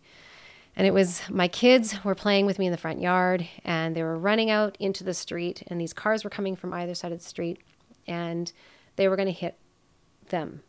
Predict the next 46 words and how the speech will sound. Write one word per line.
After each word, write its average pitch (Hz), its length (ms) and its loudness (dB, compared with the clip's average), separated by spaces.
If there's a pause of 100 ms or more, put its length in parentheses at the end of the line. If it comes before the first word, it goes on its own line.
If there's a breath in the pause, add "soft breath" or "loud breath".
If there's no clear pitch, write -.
both. - 380 -4 (560)
Um, 156 460 -6 (180)
but, 175 540 -2 (440)
and 185 180 2 (120)
so 202 180 2
I, 202 200 10
I 202 220 6
ran 202 340 6
out 175 300 2
to - 280 -6
go 170 200 0
and 170 100 -4
try 165 220 -6
to 165 80 -6
save 262 300 -2
them, 180 160 0
but 180 100 2
I 185 80 2
could 196 140 -2
only 214 220 2
reach 202 260 -4
one. 143 220 -6
So 170 100 -8
I 175 40 -4
had 220 120 -2
to 233 40 2
actually 226 260 -4
choose 226 480 0
which 190 260 -4
one 180 120 -2
of 170 80 -2
my 156 140 -6
kids 165 320 -10
to - 100 -14
save. - 380 -12 (760 soft breath)
And 180 180 2
I 185 100 6
would 190 80 6
always 185 240 6
wake 180 240 4
up, 170 240 0 (560)
obviously 170 340 -2
not 180 300 2
choosing, 165 640 0 (120)
and 165 140 -4
just - 400 -12